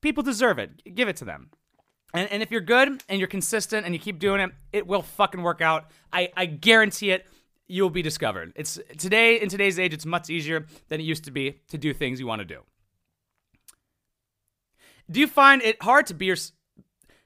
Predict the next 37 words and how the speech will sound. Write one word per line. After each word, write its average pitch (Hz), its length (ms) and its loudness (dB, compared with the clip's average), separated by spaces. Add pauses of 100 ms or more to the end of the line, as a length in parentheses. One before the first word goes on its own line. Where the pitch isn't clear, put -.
(100)
and 240 80 -2
do 285 60 2
you 294 60 6
find 294 200 6
it 262 80 2
hard 233 160 8
to 214 80 -2
be 220 60 -2
your 208 100 2
vulgar 196 260 4
self 202 280 0
as 185 100 -4
you 170 80 -6
gain 190 160 2
more 185 140 2
subs? 190 420 2
Absolutely 226 540 2
not. 214 360 2
Um, 190 400 4 (320)
I 202 60 2
saw 294 240 2
somebody 247 320 2
comment 214 540 4 (180)
saying, 214 340 2
they're 196 80 2
like, 175 220 4 (520)
on 202 100 4
the 190 120 -2
YouTube 214 240 -4
video, 185 200 2
they're 190 80 0
like, 170 180 -2
"You 269 260 2
seem 320 300 4
like 285 260 4
you're 254 320 8
doing 247 600 4